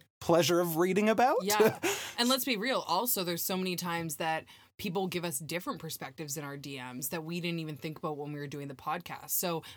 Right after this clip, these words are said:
Speaker 2: we want all of you to be able to see all those different perspectives and chat with each other, um, and also chat with us. So the Discord community is gonna be a place where,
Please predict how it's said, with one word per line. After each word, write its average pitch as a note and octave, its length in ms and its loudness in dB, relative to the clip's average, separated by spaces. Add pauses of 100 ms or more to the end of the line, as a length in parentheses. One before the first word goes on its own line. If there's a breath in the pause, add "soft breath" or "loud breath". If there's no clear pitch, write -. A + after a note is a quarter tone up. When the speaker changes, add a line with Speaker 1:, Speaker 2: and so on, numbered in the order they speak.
(100)
Speaker 2:
we G#3 100 0
want F#3+ 340 0
all E3+ 220 2
of D#3 100 -4
you E3 120 -2
to D3+ 40 -6
be D#3+ 60 -4
able D#3 140 -4
to C#3+ 80 -10
see A#3+ 200 0
all B3 120 2
those A3+ 120 -2
different G#3+ 220 -4
perspectives G3+ 540 -2
and D3+ 120 -4
chat D#3+ 300 -2
with E3 160 -6
each E3+ 140 -6
other, D#3+ 340 -4 (300 loud breath)
um, D#3+ 260 0
and E3+ 140 0
also F#3+ 180 0
chat A3+ 240 0
with D4+ 80 -4
us. A3+ 420 2
So F#3 200 0
the F3+ 80 0
Discord F#3 360 -2
community G3 300 -4
is F#3+ 100 -4
gonna F#3 120 -4
be F3+ 80 0
a E3+ 40 -6
place E3+ 380 -4
where, D#3+ 220 -4